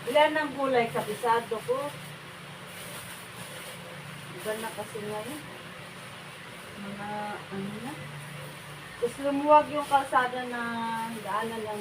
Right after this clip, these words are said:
mga sasakyan. Grabe naman dun sa bilihan ng mga damit, siksikan.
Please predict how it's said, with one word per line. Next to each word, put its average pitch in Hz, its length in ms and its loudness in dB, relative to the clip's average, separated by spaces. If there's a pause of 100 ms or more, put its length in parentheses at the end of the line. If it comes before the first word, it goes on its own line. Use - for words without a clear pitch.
mga 208 220 -4 (260)
sasakyan. 214 600 -6 (1200)
Grabe 214 420 10
naman 220 320 -2
dun 214 240 -4
sa 226 160 0
bilihan 220 400 0
ng 208 80 -2
mga 202 300 0 (100)
damit, 233 320 -2
siksikan. 285 880 0